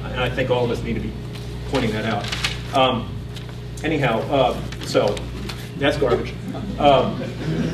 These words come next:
there's, there's another problem here, um, relating to nuclear power.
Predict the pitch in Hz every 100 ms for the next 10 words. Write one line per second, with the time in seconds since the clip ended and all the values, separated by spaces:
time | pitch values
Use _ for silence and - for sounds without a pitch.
0 | - 202 - 156 147 147 147 156 180 190
1 | 147 139 139 131 127 127 131 131 127 120
2 | 117 113 - - - - - 131 131 135
3 | 131 - 139 123 123 139 143 120 107 113
4 | 123 107 110